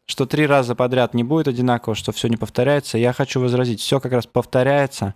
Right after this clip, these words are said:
на рынке именно ещё больше, потому что люди не меняются. Ценой движет жадность и страх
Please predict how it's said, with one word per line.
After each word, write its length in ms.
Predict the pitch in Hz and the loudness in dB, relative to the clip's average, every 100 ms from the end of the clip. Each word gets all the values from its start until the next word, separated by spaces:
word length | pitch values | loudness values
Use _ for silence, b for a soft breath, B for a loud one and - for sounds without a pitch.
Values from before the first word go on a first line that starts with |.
| B | B
на 200 | - 117 | -2 2
рынке 340 | 117 143 139 113 | 2 2 0 -2
именно 400 | - 113 110 101 | 0 0 2 0
ещё 300 | 107 - 127 | 0 -2 0
больше, 340 | 117 104 - | 0 0 -2
потому 300 | - 110 120 | -4 0 0
что 160 | 120 123 | 0 0
люди 240 | 147 135 | 0 2
не 200 | 110 127 | 2 2
меняются. 720 | 135 127 123 98 92 - - | 2 2 2 0 -2 -10 -12
Ценой 360 | - 131 143 160 | -6 -2 0 0
движет 420 | 120 143 135 - - _ _ _ - | 0 -2 -2 -6 -12 _ _ _ -8
жадность 500 | 117 147 143 120 - | 0 2 2 -2 -6
и 20 | |
страх 440 | - 135 139 - | -4 0 0 -2